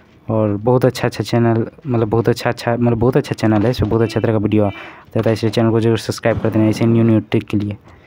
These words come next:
Channel को सब्सक्राइब कर देना और अपने game में ज़रूर try करना। तो, तो गेम में trick को enjoy करते रहो और कुछ नहीं।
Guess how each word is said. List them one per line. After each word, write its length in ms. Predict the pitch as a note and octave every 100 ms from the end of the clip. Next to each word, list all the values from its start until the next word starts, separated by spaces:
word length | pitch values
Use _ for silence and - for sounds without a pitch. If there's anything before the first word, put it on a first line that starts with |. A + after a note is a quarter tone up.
| - - -
Channel 200 | - A#2
को 80 | A#2
सब्सक्राइब 460 | A2+ A#2 - A#2+ A2
कर 140 | A2+
देना 240 | A2+ A#2 A2+
और 720 | A2+ - - - - - A#2+
अपने 200 | B2+ C3
game 140 | C#3+
में 60 | C3+
ज़रूर 200 | C3 C3
try 180 | B2+ A#2
करना। 260 | A#2 A2
तो, 80 | A2
तो 100 | A#2+
गेम 180 | A2+ B2+
में 120 | B2
trick 200 | A2+ B2
को 80 | C3
enjoy 280 | B2 B2+ B2
करते 260 | B2 A#2+
रहो 140 | A#2+ A#2
और 160 | A2+
कुछ 220 | G#2+ A2 A#2
नहीं। 180 | G#2